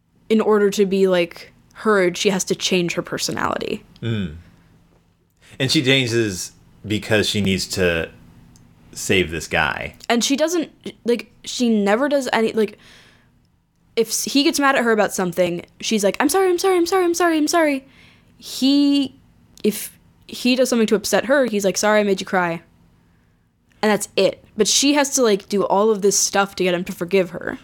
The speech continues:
Speaker 2: I feel like that dynamic does shift, though, by the end of the
Speaker 1: But only because her personality changes.
Speaker 2: Yeah.
Speaker 1: No matter what someone's per-, well, okay, that's not true.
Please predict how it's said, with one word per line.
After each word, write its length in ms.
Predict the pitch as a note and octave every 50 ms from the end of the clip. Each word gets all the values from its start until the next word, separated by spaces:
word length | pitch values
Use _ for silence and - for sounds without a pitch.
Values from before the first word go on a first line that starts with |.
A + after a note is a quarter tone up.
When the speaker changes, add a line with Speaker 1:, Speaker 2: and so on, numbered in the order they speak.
| - -
Speaker 2:
I 60 | C3
feel 160 | - - G3+
like 120 | B3 A#3+ F#3+
that 120 | E3 C3
dynamic 540 | A2 B2 B2 A#2+ A#2 A#2+ A2 G2+ F#2 E2 E2
does 260 | A2 G#2 G#2+ G2 -
shift, 380 | - - - A#2+ A#2 - - -
though, 160 | F2+ D#2 D#2+
by 120 | E2+ E2+
the 140 | E2 E2+ E2+
end 200 | E2+ F2+ F2+ F2
of 60 | E2
the 340 | D#2+ D#2 D2+ D2 D2 D#2 - - - _ -
Speaker 1:
But 160 | - - - -
only 300 | A#3+ C4 D#4 E4 F4 F4
because 300 | D4 D4+ - C#4 C4 -
her 100 | A#3 A#3
personality 500 | A3 - A3+ G#3+ - G#3+ G#3 G#3+ G#3 F#3
changes. 320 | F#3 - F3+ - - - - - - - -
Speaker 2:
Yeah. 100 | - - -
Speaker 1:
No 80 | C4+
matter 200 | D#4 F#4 G4+ F#4
what 240 | C4 A3 B3 B3 -
someone's 220 | - B3+ A#3+ A3
per-, 120 | - A#3+ A3+ -
well, 180 | G#3+ G3+ -
okay, 260 | F#3+ - - - - -
that's 180 | - F#3 - -
not 100 | E3 -
true. 120 | - -